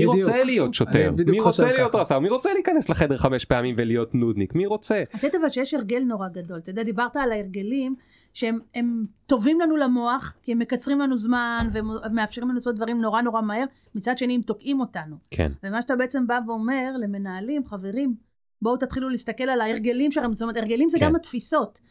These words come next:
Speaker 3: איך אתם תופסים את התפקיד שלכם,
Speaker 2: נכון.
Speaker 3: איך אתם תופסים את המיקוד שלכם,
Speaker 2: נכון.
Speaker 3: ותתחילו לשאול שאלות,
Speaker 2: נכון.
Speaker 3: "איפה יש לי ערך מוסף, איפה אני יכול בעצם להתמקד טוב יותר?"
Speaker 2: א-, את יודעת, ב-, כל,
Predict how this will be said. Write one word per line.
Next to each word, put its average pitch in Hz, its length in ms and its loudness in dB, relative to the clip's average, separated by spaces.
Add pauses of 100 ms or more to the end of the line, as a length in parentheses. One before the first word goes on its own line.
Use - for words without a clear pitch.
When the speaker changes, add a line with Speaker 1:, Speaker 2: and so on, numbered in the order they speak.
(140)
Speaker 3:
איך 240 140 -2
אתם 269 180 2
תופסים 254 380 0
את 262 60 -6
התפקיד 247 460 -4
שלכם, 175 380 -2
Speaker 2:
נכון. 85 500 0
Speaker 3:
איך 85 100 -2
אתם 240 80 -10
תופסים 247 320 -2
את 240 80 0
המיקוד 262 460 0
שלכם, 208 400 -2
Speaker 2:
נכון. - 240 0
Speaker 3:
ותתחילו 85 220 2
לשאול 277 300 0
שאלות, 277 640 -2 (160)
Speaker 2:
נכון. 90 300 0 (220)
Speaker 3:
"איפה 269 300 -2
יש 277 160 0
לי 262 120 -2
ערך 269 200 -6
מוסף, 247 400 0
איפה 220 180 -4
אני 226 140 0
יכול 233 180 -2
בעצם 226 380 -2
להתמקד 220 500 0
טוב 190 200 0
יותר?" 170 200 -10 (400)
Speaker 2:
א-, - 240 -2
את - 180 -4
יודעת, 107 340 2
ב-, 92 80 0 (460)
כל, 131 160 4